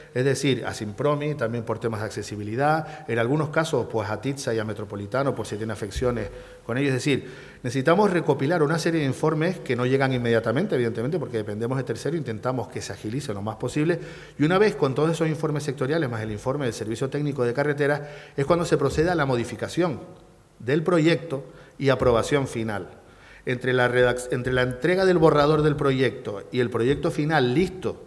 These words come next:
para empezar el proceso de ejecución, pues pueden pasar dos años, un año, y lo que queremos es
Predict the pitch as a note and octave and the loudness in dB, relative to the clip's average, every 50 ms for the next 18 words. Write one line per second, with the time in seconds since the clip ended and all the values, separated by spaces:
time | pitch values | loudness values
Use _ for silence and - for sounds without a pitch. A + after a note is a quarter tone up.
0 | - - - - - - - - B2+ A#2+ A#2 A#2 A2+ A2 G#2 A2+ G#2 - C#3+ D3+ | -20 -20 -20 -20 -20 -14 -4 0 2 4 4 4 2 0 -2 -4 -4 0 0 0
1 | E3 D#3 - - - A#2 G#2+ A2+ G#2+ - A#2+ A2+ D3+ D#3+ E3 E3 E3+ D#3+ D#3 C#3 | 0 0 -2 -4 -4 -4 -4 -4 -4 -2 -2 0 2 2 2 2 0 0 -2 0
2 | D3 D3+ D#3 F3 G3+ - - - - - - - - - A#2+ A#2+ A#2 A2+ G#2+ G2 | 2 2 2 2 0 -4 -8 -14 -16 -18 -20 -18 -8 -2 2 4 4 4 2 0
3 | - - - - - A2+ B2 D3 D3+ D3+ D#3+ - - E3+ F3+ F3+ - - B2+ C#3 | -4 -12 -12 -6 -2 0 0 0 0 -2 -2 0 2 2 2 0 -2 -6 -4 -4
4 | D3 C#3+ - E3 D#3+ D3 D3+ D#3 D#3+ D#3 - - - - - - - _ _ - | -2 -2 -2 -2 -2 0 -2 -2 -4 -6 -10 -14 -20 -20 -20 -20 -20 _ _ -20
5 | - _ _ _ _ _ - - _ _ - - B2+ C3 C#3+ D#3 E3+ D#3+ D3+ D#3 | -20 _ _ _ _ _ -20 -20 _ _ -8 -2 0 2 2 4 2 2 2 0
6 | D#3 D#3 - - - - - - - - - - - - A#2+ B2 B2 A#2+ B2 B2+ | -2 -4 -8 -14 -20 -20 -20 -20 -20 -20 -20 -12 -4 -2 0 0 2 2 2 2
7 | C#3+ D3+ F3 E3 E3 E3+ F#3+ F#3+ | 2 2 2 2 2 2 2 2